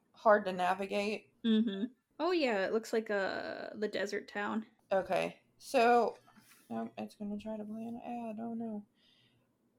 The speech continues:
Speaker 1: See, that's another thing. I was just clicking something and an ad popped up.
Speaker 2: Mm-hmm.
Speaker 1: And you cannot skip these ads.
Speaker 2: Oh, I hate when you get those ones. As far as these, like, extra outside of the main town,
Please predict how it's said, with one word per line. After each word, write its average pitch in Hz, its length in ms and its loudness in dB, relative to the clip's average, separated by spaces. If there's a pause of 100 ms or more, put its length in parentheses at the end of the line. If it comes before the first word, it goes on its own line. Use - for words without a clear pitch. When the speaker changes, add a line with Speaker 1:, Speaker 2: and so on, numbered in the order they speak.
(200)
Speaker 1:
See, 294 260 0
that's 269 260 8
another 262 440 4
thing. 190 340 -2 (160)
I 208 180 6
was 208 200 0
just 196 200 -8
clicking 202 380 -2
something 175 400 -2
and 170 100 -4
an 165 100 -6
ad 165 280 0
popped - 300 -2
up. 127 240 -2 (160)
Speaker 2:
Mm-hmm. 208 380 0 (220)
Speaker 1:
And 220 140 0
you 190 80 -4
cannot 202 340 2
skip - 280 -2
these 170 200 -4
ads. - 480 -6 (280)
Speaker 2:
Oh, 220 80 -6
I 190 80 -6
hate 196 420 -8
when 202 120 -6
you 196 80 -8
get 202 160 -8
those 202 260 -4
ones. 202 340 -4 (400)
As - 60 -14
far 415 240 8
as - 100 -6
these, 254 320 2
like, 208 260 4
extra 196 760 2 (300)
outside 220 320 4
of 202 80 4
the 190 60 -2
main 180 380 0
town, 185 600 0